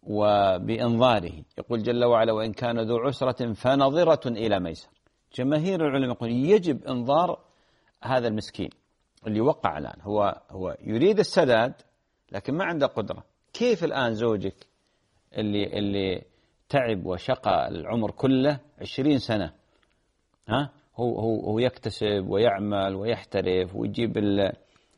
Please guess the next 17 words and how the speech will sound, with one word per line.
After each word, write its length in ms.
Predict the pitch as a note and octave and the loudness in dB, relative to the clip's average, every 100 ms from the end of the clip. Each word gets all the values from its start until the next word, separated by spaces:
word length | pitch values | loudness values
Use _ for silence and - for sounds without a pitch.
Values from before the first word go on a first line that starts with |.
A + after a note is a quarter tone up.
| - | -10
يجمع 520 | G2+ A#2+ A2+ G#2+ G2 | -4 0 0 0 0
ال-، 200 | G2+ F#2+ | 0 0
الريال 480 | - G#2 A2+ G#2+ G2+ | -2 0 2 2 0
من 100 | G2 | -2
هنا 360 | G#2 G2+ F#2+ | -2 0 0
والريال 400 | F2+ F#2+ G#2+ G2 | 0 0 2 2
من 140 | F#2+ F#2 | 0 -2
هنا 420 | G#2+ G#2+ F#2+ - _ - | 0 0 0 -4 _ -14
و-، 560 | - - - F#2+ G2 - - A#2 | -12 -12 -10 -6 -2 -2 -4 -4
وعيشك 600 | F#2+ G#2+ B2 D3 - A2+ | -2 2 2 0 -2 -4
في 200 | A#2+ G#2+ | -2 0
نعيم 480 | G#2 B2+ C3+ F2 - _ _ _ _ | 2 4 4 2 -6 _ _ _ _
وعيشك 460 | - G2+ C3 - A2+ | -6 -2 -2 -2 -4
في 140 | A2 | -4
ترف 400 | G#2 C3 B2+ - | 0 4 4 2
وفي 180 | F2+ G#2+ | -8 -4
راحة. 480 | A2+ B2+ G#2+ G2 | 2 2 2 -6